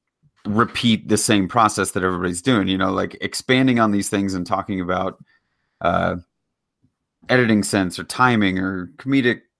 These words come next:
stuff, like, any of that is going to be so beneficial because then you're able to translate it in the comfort of your own home.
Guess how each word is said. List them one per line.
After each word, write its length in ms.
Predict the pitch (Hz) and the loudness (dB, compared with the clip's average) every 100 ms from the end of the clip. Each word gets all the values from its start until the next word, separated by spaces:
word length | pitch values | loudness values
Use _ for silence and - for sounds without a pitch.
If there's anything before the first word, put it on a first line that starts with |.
| _ _ _ | _ _ _
stuff, 460 | - 113 95 90 104 | -2 2 2 0 -2
like, 360 | 101 98 - - | 0 0 -6 -16
any 640 | 64 80 80 160 175 156 | -16 -14 -2 2 6 6
of 100 | 98 | 4
that 340 | 95 90 - - | 2 0 -4 -4
is 180 | 107 101 | -2 2
going 300 | 117 113 104 | 2 4 2
to 100 | 107 | 0
be 140 | 107 | -2
so 220 | 101 127 | 2 2
beneficial 500 | 113 117 104 120 117 | 2 2 2 0 -2
because 300 | 110 104 107 | -2 0 0
then 140 | 101 101 | 0 0
you're 200 | 101 - | 0 0
able 260 | 110 110 110 | 0 2 2
to 280 | - 98 87 - | 2 -2 -2 -8
translate 640 | - 117 123 117 104 95 | -4 2 2 4 4 4
it 200 | 92 - _ _ _ _ _ _ | 2 -2 _ _ _ _ _ _
in 160 | 135 143 | 6 6
the 80 | 120 | 4
comfort 420 | - 123 120 104 | 4 2 4 2
of 100 | 95 | 2
your 180 | 101 - | 0 2
own 240 | 107 107 | 2 2
home. 640 | 95 117 117 107 95 92 | -2 0 2 2 0 -4